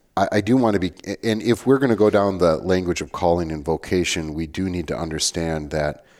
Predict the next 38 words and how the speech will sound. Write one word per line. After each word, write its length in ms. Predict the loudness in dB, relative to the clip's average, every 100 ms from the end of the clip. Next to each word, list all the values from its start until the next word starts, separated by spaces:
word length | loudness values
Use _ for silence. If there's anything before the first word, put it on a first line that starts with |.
| _ _
vocations 640 | -4 -2 -2 -2 -6 -12 -8
change. 640 | -6 -6 -10 -18 -20 -20 -20 _ _ _
So 400 | -2 0 0 -2 -14 -20 -20 -20 _
you 180 | 4 4
are 120 | 4
called 460 | 4 6 6 4
maybe 260 | 0 0 2
right 320 | 2 2 0
now 320 | 0 0 0 -4
to 220 | -6 -6
be, 540 | -6 -6 -2 -2 -4 -6 -6
um, 500 | -2 0 0 -2 -12 _ _ _ -4
somebody 380 | -2 2 0 0
who 120 | -4
just 220 | -4 -2
graduated 500 | 0 0 2 0 0
from 180 | -4 -8
college, 540 | 0 0 0 -2 -8 -12
a 40 |
good 220 | -6 -2
citizen, 640 | 0 -2 0 -2 -2 -4 -10 -10
a 60 |
good 180 | -6 -6
church 340 | -4 -6 -6
member, 320 | -6 -4 -2 -2
and 200 | -4 -4
you're 100 | -2
not 220 | -2 -2
yet 200 | -6 -4
married. 380 | -4 -2 -2 -6 -20 -20 -20 -20 _ _ _
Yeah, 320 | 2 2 0
I 100 | 0
could 240 | -2 -4 -8 _ -18
see 600 | -12 -2 0 2 2 4
that 220 | 4 4
as 180 | 4 2
there's 260 | 0 0 0
a, 180 | -2